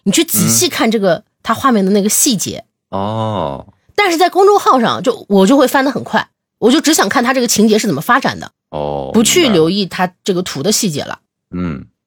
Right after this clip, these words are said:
Speaker 1: 那它的这种不同会带来一些就是比较新的感受，比如前面看那个舔人女的时候，
Speaker 2: 嗯。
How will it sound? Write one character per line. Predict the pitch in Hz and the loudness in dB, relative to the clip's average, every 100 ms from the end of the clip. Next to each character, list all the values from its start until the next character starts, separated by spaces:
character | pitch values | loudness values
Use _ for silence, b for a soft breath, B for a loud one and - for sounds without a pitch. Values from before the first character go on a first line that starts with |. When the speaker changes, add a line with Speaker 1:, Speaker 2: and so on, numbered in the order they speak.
| _ | _
Speaker 1:
那 | 320 | -2
它 | 453 | 2
的 | 480 | 2
这 | 427 | 4
种 | 254 | 2
不 | 247 | 0
同 | - 220 | 0 0
会 | 349 269 | 2 0
带 | 277 | 2
来 | 220 | 2
一 | 208 | 0
些 | 220 220 | 2 0
就 | 220 | 0
是 | 220 196 170 156 147 - - | -2 -2 -4 -6 -8 -12 -2
比 | |
较 | 254 269 | 2 2
新 | - 359 | 2 2
的 | 381 | 2
感 | 240 202 147 | 0 -4 -4
受， | 185 | -4
比 | 170 254 | 0 2
如 | 240 330 | 4 4
前 | - 247 | 2 0
面 | 269 | 0
看 | 359 | 0
那 | 302 | 0
个 | 277 | -2
舔 | - 170 | 0 0
人 | 160 294 | 4 4
女 | 240 | 4
的 | 131 | 2
时 | 147 175 | -2 2
候， | 147 - - _ _ - | 2 0 -6 _ _ -4
Speaker 2:
嗯。 | 127 123 123 | 2 2 0